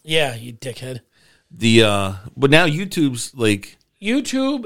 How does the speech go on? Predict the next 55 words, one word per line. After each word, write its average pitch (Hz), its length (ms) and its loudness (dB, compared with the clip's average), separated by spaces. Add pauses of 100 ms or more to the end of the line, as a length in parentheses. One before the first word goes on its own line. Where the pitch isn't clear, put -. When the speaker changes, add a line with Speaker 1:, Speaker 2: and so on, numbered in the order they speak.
Speaker 1:
actually 190 440 0
helps 220 300 0
a - 40 -2
Speaker 2:
It 123 80 -4
Speaker 1:
lot 147 80 6
Speaker 2:
does 147 100 4
Speaker 1:
of 123 40 -2
Speaker 2:
help. 113 200 2
Speaker 1:
people. 113 80 -6
Speaker 2:
Like, 117 160 -8
now, 131 280 -2
listen. 117 440 -8 (100)
Speaker 1:
But 214 160 4
there 226 140 8
are 233 120 8
some 202 220 0
people 147 340 -4
that 143 340 -2 (120)
they 160 140 -6
put 165 200 -4
out 156 140 -2
them 147 180 -10
joke 151 340 -4
things. 180 460 -12 (140)
Speaker 2:
Yeah. 82 460 -2
Speaker 1:
That 156 180 0
is 139 200 -2
really 156 440 -4
not 156 280 -4
good. 156 280 -4
Like, 139 180 -6
Speaker 2:
Yeah. - 40 -16 (320)
Speaker 1:
"Hey, 196 460 2 (260)
don't 180 180 -2
forget 214 320 4
at 147 140 -10
this 180 200 -2
time 202 300 -2
of 185 60 -2
year, 190 320 0
pour 196 300 0
an 185 40 -4
entire 180 440 -6
thing 190 200 -8
of 151 80 -6
washer 175 380 -2
fluid 151 260 -10
in 147 100 -12
your 143 100 -14
gas 190 260 -2
tank 147 240 -10
so 143 140 -4
it 139 80 -10
doesn't 160 260 -4
freeze." 214 240 -2